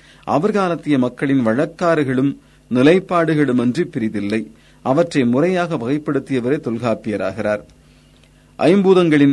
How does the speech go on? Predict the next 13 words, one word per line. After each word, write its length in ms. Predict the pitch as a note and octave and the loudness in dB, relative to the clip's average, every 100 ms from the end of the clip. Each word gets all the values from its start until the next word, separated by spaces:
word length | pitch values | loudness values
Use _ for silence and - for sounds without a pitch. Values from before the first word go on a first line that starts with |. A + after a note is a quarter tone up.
| C#2+ | 2
வகைப்பாட்டையும் 760 | A2 D3+ D#3+ D#3+ D3+ C3+ C3 B2+ - _ _ _ _ _ _ - | -2 -2 0 -2 -2 -2 -2 -4 -8 _ _ _ _ _ _ -2
அவற்றின் 480 | C#3 E3+ E3+ C3+ B2+ | 2 2 2 0 0
விளைவாகும் 640 | A#2 B2+ F3+ F3 D#3 D3+ C3 | 0 2 4 2 0 0 0
உயிர் 280 | B2 E3 D#3+ | 2 0 2
பண்புகளையும் 600 | E3 C#3+ C3 B2+ C3 C3+ | 0 2 2 4 2 2
உணர்ந்து 340 | A2+ B2 D3+ C#3 | 0 0 2 0
எழுதியோர் 520 | A#2 A#2 A#2 A#2+ C3 - _ _ _ _ _ _ _ _ - | 0 -2 -2 -2 -2 -6 _ _ _ _ _ _ _ _ -4
தமிழ் 280 | C3+ C#3+ B2 | 2 4 4
முன்னோராவர். 680 | A2 A#2+ A#2+ A2+ G#2 G#2 G#2+ - _ _ _ _ - | 2 2 2 2 0 -2 -4 -10 _ _ _ _ -2
அவற்றை 440 | D#3+ G3+ - D#3 C3 | 0 0 0 0 2
முறையாக 640 | B2 C3+ F#3+ G3+ F3+ E3+ | 2 2 0 0 -2 -2
வகைதொகைப்படுத்திய 1000 | A2+ A2+ E3+ F3+ E3 D#3+ C#3+ C3+ B2+ A#2 | -2 0 0 0 -2 -2 -2 -4 -4 -6
தொல்காப்பியர் 720 | A#2 C3+ D3 A#2 A#2 A#2 | -4 -4 -4 -4 -4 -4